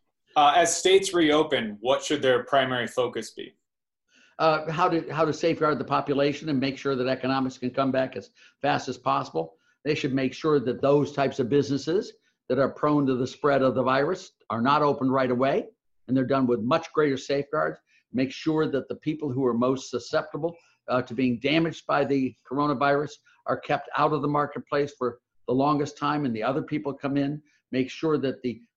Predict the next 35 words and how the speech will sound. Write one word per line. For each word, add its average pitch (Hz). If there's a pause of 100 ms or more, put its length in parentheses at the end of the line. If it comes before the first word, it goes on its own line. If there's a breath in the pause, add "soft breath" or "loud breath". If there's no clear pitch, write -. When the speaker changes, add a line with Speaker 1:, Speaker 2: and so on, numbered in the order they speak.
Speaker 2:
I 196
mean, 185
just, - (180)
just, 214 (340)
just 117 (280)
dumb, 170
simple 170
answers. 151 (240 soft breath)
Don't 254
ride 226
an 214
elevator 220
in 220
New 233
York. 254 (1120)
Elevators 196
carry 247
the 165
stuff 214
for 156
three 294
or 247
four 262
trips. - (600)
Don't 247
get 277
in 269
a 226
subway. 233 (540)
You 233
know, 220 (140)
if 175
you're 180
gonna 233
have 226